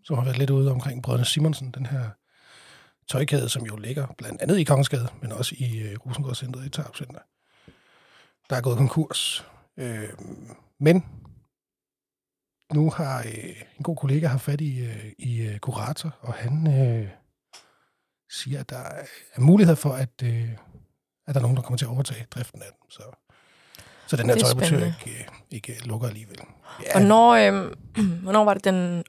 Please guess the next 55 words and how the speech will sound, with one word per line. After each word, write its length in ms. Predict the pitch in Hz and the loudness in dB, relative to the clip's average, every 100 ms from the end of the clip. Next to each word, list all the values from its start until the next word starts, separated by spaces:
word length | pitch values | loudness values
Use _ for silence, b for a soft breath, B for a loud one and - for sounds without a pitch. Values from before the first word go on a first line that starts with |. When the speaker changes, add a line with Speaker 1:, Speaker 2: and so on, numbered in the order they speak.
| - | -2
Speaker 2:
åbnede? 360 | 220 269 226 | -2 0 -2
Det 80 | 185 | 0
er 40 | 202 | 0
ikke 120 | 208 | -2
så 100 | 208 | -4
lang 180 | 208 214 | -4 -4
tid 80 | 214 | -4
siden, 140 | 220 | -2
kan 100 | 226 | -2
du 60 | 254 | -4
huske? 160 | - - _ - | -6 -18 _ -20
Speaker 1:
Jeg 60 | - | -14
kan 100 | - | -14
ikke 120 | 104 | -12
huske 360 | - 117 - 120 | -4 -2 -2 -4
det, 120 | 117 | -4
men 260 | 110 107 _ | -6 -8 _
det 120 | 110 104 | -12 -8
Speaker 2:
Nej. 200 | - - - _ _ _ | -8 -10 -14 _ _ _
Speaker 1:
er 80 | - - - | -16 -14 -4
ikke 300 | 143 123 - - | -2 -2 -6 -10
særlig 300 | - 110 110 | -8 -6 -8
lang 160 | 110 | -10
tid 100 | 110 | -8
siden. 200 | 110 113 | -10 -8
Man 40 | 107 | -4
kan 40 | 123 | 0
godt 120 | 135 | 4
forestille 380 | 160 156 160 131 | 6 6 4 2
sig, 80 | |
at 40 | 131 | 2
det 100 | 135 | 2
måske 400 | 131 - 165 131 | 2 2 2 2
også 180 | 139 - B B B B B B B B B B B | 0 -2 B B B B B B B B B B B
har 80 | - | 0
været 200 | 135 135 | 0 2
et 60 | 151 | 0
af 80 | 143 | 0
de 120 | 143 | -2
steder, 260 | 139 143 | 0 0
der 60 | 139 | 2
har 100 | 123 | 0
været, 340 | 120 113 110 113 | -2 -4 -6 -10
øh, 40 | 117 | -6
ret 80 | 135 | -4
hårdt 220 | 151 135 | -2 -2
ramt 200 | 143 123 | -4 -4
af, 380 | 123 117 123 135 | -12 -12 -14 -10
af 60 | 127 | -8
corona, 380 | 143 135 147 147 - _ | -4 0 2 2 -4 _
øh, 80 | 156 139 123 110 113 _ _ | -14 -14 -14 -18 -20 _ _
kunne 120 | 139 | -6
jeg 40 | |
forestille 280 | 135 131 123 | -4 -2 -2
mig. 100 | 123 | -2